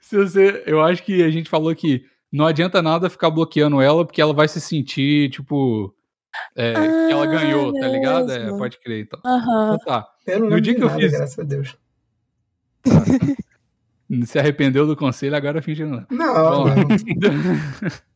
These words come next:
Speaker 1: no dia que fiz isso, não sei como, mas tipo umas, mas tipo um, uma hora depois que desbloqueei, ela mandou um ponto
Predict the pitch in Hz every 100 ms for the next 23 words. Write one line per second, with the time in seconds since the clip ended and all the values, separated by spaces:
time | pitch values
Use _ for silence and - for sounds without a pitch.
0 | _ _ _ _ - - - - - -
1 | 180 202 139 233 220 - 185 123 185 208
2 | 151 151 160 - 190 - 175 185 208 226
3 | _ _ _ _ _ - 147 170 - 208
4 | 185 190 180 170 - - _ _ _ _
5 | 135 139 147 196 165 160 - 156 175 -
6 | 170 202 214 170 180 185 175 135 139 147
7 | 165 175 - - 147 131 135 135 131 131
8 | 175 175 _ _ - 139 160 156 151 170
9 | 170 170 165 _ _ _ - 170 160 135
10 | 127 117